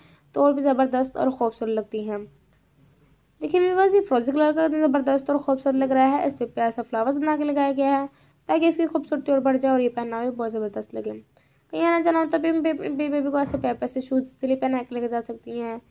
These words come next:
या कहीं किसी की शादी वगैरह, कोई फंक्शन वगैरह हो, तब भी अपनी बेबी को ऐसे प्यारे प्यारे से फैंसी शूज़ ईजीली क्रोशे की मदद से बना के लेके जा सकती हैं।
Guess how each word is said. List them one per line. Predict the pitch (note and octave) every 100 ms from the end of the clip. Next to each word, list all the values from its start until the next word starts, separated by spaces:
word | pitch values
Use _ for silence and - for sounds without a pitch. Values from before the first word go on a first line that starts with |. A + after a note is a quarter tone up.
| _ _ _ _ -
या | C4+
कहीं | C4+ C4+ C4 A#3+
किसी | C4 C4+
की | C4+
शादी | C4 A#3 B3
वगैरह, | B3 A#3+
कोई | A#3+ A#3+
फंक्शन | C4 C4 C#4
वगैरह | C4+ B3+ B3
हो, | B3+
तब | C4
भी | C4
अपनी | C4 C4
बेबी | B3 A#3
को | A#3+
ऐसे | A#3
प्यारे | - B3+
प्यारे | B3+ B3+
से | C4
फैंसी | B3+ A#3 A3+ C#4 D4 - _ _ _ -
शूज़ | - C4 C4+
ईजीली | - B3+ C4+ D4
क्रोशे | C4 A#3+ A#3+
की |
मदद | A#3 G#3+ G#3+
से | B3
बना | B3 A3+
के | G3+
लेके | A3 G#3+
जा | G#3+
सकती | G#3 - G#3
हैं। | G3+